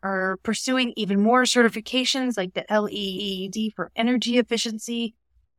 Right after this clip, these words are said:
Live for low impact viticulture, and certified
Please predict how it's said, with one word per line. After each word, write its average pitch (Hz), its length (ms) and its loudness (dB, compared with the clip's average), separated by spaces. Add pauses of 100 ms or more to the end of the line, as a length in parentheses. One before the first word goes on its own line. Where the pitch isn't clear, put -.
Live 214 480 4
for 190 300 0
low 180 300 0
impact 208 520 0
viticulture, 254 800 6 (240)
and 247 300 10
certified 214 440 2